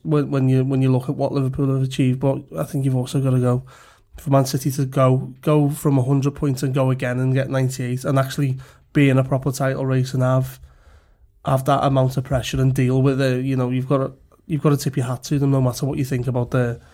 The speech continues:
their actions. The, the footballers have achieved that, and fair play to them. But for us, you know,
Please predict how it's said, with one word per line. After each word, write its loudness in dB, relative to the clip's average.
their 2
actions. -2
The, 2
the -2
footballers 0
have 0
achieved -6
that, 0
and -4
fair 0
play -6
to -2
them. 2
But 2
for 0
us, -4
you 0
know, 2